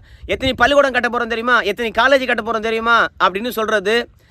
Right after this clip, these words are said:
அதுலயும் சென்ற ஆண்டை விட இந்த ஆண்டு பள்ளி கல்விக்கு வந்து பாத்தீங்கன்னா நாற்பத்தி ஏழாயிரம் கோடி ஒதுக்கிருக்காங்களாம். சென்ற முறை நாற்பத்தி நாலாயிரம் கோடியாம், மூவாயிரம் கோடி அதிகமா ஒதுக்கிருக்காங்களாம். ஏண்டான்னு கேட்டா, மத்திய அரசாங்கமானது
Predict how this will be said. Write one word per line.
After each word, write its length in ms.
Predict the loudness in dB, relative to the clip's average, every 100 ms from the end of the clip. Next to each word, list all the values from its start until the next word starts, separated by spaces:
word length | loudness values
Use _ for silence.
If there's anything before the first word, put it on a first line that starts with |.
| -6 0
அதுலயும் 400 | 2 2 2 0
சென்ற 380 | 0 0 2
ஆண்டை 300 | 4 4 2
விட 360 | 0 2 2 2
இந்த 280 | -2 0 2
ஆண்டு 520 | 2 2 2 2 0 0
பள்ளி 300 | 0 0 -2
கல்விக்கு 520 | 0 0 -2 -4 -4
வந்து 180 | -4 -2
பாத்தீங்கன்னா 440 | -4 -2 0 0 -4 _ -2
நாற்பத்தி 440 | 2 2 0 0
ஏழாயிரம் 460 | 2 4 4 4 2
கோடி 280 | 4 4 4
ஒதுக்கிருக்காங்களாம். 640 | -2 -2 -2 0 0 -2
சென்ற 300 | -2 -2 0
முறை 160 | 0 2
நாற்பத்தி 400 | 2 2 0 -2
நாலாயிரம் 480 | 2 2 2 0
கோடியாம், 260 | -2 0 0 -2 -20 -10
மூவாயிரம் 480 | -2 2 2 2 4
கோடி 340 | 4 4 0
அதிகமா 400 | 0 0 2 0
ஒதுக்கிருக்காங்களாம். 600 | 0 -2 0 0 2 2 2 -8 -20 -4
ஏண்டான்னு 480 | 2 2 4 2 2
கேட்டா, 720 | -4 -2 0 2 2 0 0
மத்திய 320 | -2 0 0
அரசாங்கமானது 600 | 0 -2 0 -2 -2 -4